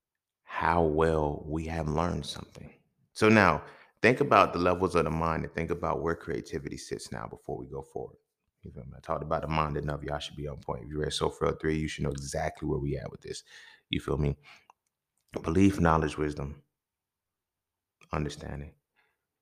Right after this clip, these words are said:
The create-, the, the application of experience sits between wisdom and understanding, right? So imagine if our minds aren't even wrapped around being able to believe in ourselves, right? So let's start with that.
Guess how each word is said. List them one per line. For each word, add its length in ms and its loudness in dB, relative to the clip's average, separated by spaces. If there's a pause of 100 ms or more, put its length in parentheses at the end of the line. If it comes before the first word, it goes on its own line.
(500)
The 240 -2
create-, 600 2
the, 160 -2
the 200 -4
application 600 6
of 120 2
experience 600 2
sits 160 0
between 440 -2
wisdom 340 0
and 80 -2
understanding, 500 -6
right? 300 -4 (1120)
So 580 6 (840)
imagine 420 4
if 140 4
our 100 2
minds 400 2
aren't 200 2
even 180 -2
wrapped 260 -4
around 260 -2
being 180 -2
able 140 -4
to 40 -10
believe 380 -6
in 80 -6
ourselves, 440 -12 (240)
right? 260 2 (180)
So 280 8 (140)
let's 160 10
start 220 8
with 140 -4
that. 280 -6